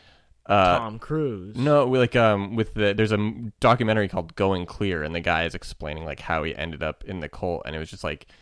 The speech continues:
Speaker 1: him and his wife were just, like, super lonely. They had nothing to do,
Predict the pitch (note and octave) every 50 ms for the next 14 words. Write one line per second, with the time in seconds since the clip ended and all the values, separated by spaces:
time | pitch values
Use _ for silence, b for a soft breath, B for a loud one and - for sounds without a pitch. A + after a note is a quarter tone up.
0 | b b b - - G#2 G2+ G2 F#2+ F2 D#2+ F2 F2+ F2 F2+ F2 - F2 E2 -
1 | - - D#2 D2+ - - - - - - - G2+ F2+ - F#2 E2+ D#2+ D2 C#2+ D#2
2 | E2+ F#2+ G2 F2+ D2+ C2+ D2 D2+ - D#2+ D2+ D#2+ E2+ E2+ E2+ - F2+ E2 D#2 D2+
3 | D2+ - F2 F2+ E2+ D#2+ D#2 D#2